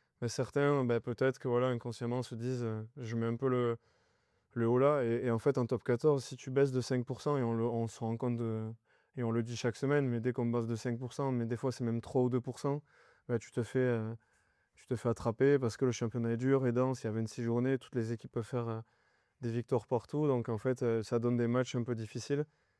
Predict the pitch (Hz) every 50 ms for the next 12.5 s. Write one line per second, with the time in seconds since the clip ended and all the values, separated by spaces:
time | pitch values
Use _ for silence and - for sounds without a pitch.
0 | _ _ - 120 107 - - 120 - - - 147 139 - - 151 143 139 143 131
1 | - 120 113 - - - 113 101 - - 131 - - 120 107 - - 127 120 -
2 | - 113 107 104 104 104 - _ _ _ _ - _ _ _ - 127 123 131 127
3 | - - 170 160 143 143 139 135 135 135 131 123 - - 131 147 151 143 147 143
4 | - - - 135 127 127 127 123 - 127 120 127 127 - - - 160 160 165 156
5 | 139 127 110 - - - 127 117 110 - - 113 110 117 135 143 139 135 135 135
6 | 127 - - 123 117 113 - - - - _ _ _ - 123 113 120 - - 131
7 | 117 - - 117 - - 127 110 - - 110 107 117 139 147 147 143 143 139 135
8 | 123 - 120 110 117 107 110 113 113 - - 127 - - 123 113 110 110 110 113
9 | 110 104 - 113 110 110 110 113 120 131 139 143 135 - _ _ _ _ _ _
10 | _ _ _ - 123 120 117 123 131 131 123 110 - 123 113 - 127 120 117 127
11 | 127 - - 135 127 135 147 151 139 127 120 117 113 110 117 110 - - - 123
12 | 131 120 - 139 127 - - 143 143 147